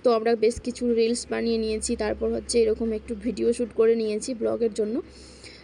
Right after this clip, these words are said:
তারপর হচ্ছে এই যে দেখো, এই মন্দিরগুলো তোমাদেরকে ঘুরে ঘুরে দেখাচ্ছিলাম। উম,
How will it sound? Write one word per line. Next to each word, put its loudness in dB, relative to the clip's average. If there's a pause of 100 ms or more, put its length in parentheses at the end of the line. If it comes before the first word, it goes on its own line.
তারপর 0
হচ্ছে -2
এই 2
যে -4
দেখো, 0
এই 0
মন্দিরগুলো 0
তোমাদেরকে -2
ঘুরে 2
ঘুরে 0
দেখাচ্ছিলাম। 0 (760)
উম, -4